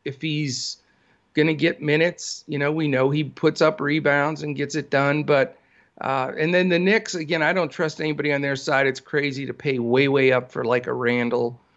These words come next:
or even a Barrett. So all that to say, uh, probably not a good game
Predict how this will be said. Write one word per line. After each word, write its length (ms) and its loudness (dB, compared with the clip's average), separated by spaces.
or 160 -6
even 300 0
a 40 2
Barrett. 520 4
So 420 2
all 240 4
that 320 2
to 100 -6
say, 600 -2
uh, 360 -6
probably 680 0
not 300 -2
a 20 -2
good 300 -4
game 420 -2